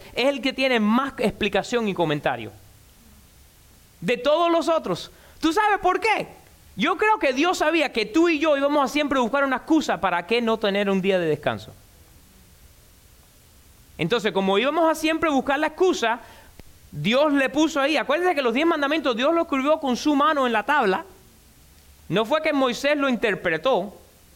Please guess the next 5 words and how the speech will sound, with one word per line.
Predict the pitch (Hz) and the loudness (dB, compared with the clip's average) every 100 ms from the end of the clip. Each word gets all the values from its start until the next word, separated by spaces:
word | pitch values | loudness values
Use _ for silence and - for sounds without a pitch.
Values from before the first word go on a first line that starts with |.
| - - - - - - - - - - - - - - - - - | -20 -20 -20 -20 -20 -20 -20 -20 -20 -20 -20 -20 -20 -20 -20 -20 -6
Y | 156 | -2
dijo, | 202 330 202 196 202 - - - - - - | 0 0 0 -2 -2 -10 -20 -20 -20 -20 -20
"Seis | - - 247 285 370 - | -14 -4 -2 0 0 0
días | 359 359 339 | 0 0 0
trabajarás | 302 269 233 226 262 220 208 - - - | 0 0 2 0 0 -2 -4 -8 -18 -20